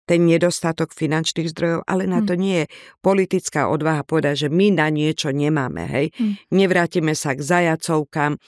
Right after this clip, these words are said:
Speaker 1: a neviem, čo všetko štátne je dobré a podobne. Ale sú tu, tu sa začal taký boj, nie o pacienta, ale medzi súkromným, štátnym sektorom
Speaker 2: Hm.
Speaker 1: a podobne. A to nevedie nikam.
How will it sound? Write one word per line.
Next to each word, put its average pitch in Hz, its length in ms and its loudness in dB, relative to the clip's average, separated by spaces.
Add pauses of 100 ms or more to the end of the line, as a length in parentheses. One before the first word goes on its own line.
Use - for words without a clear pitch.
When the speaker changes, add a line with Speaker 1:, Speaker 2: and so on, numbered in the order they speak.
(200)
Speaker 1:
a - 160 -6
neviem, 170 400 2
čo - 160 -4
všetko - 400 -4
štátne 143 640 -4
je - 80 -2
dobré 165 480 2 (480)
a 165 80 -2
podobne. 151 560 -2
Ale 165 160 2
sú 196 240 0
tu, 185 160 0 (400)
tu 247 160 2
sa 202 240 2
začal 202 400 0
taký 180 320 -2
boj, 165 400 2
nie 190 240 2
o 180 80 2
pacienta, 143 800 -6 (400)
ale 175 240 2
medzi 156 400 2 (400)
súkromným, 170 960 0
štátnym 170 800 0
sektorom 143 720 -2
Speaker 2:
Hm. 214 400 -6
Speaker 1:
a - 80 -2
podobne. 165 560 0 (240)
A 156 80 0
to 180 160 2
nevedie 170 400 0
nikam. 165 400 -2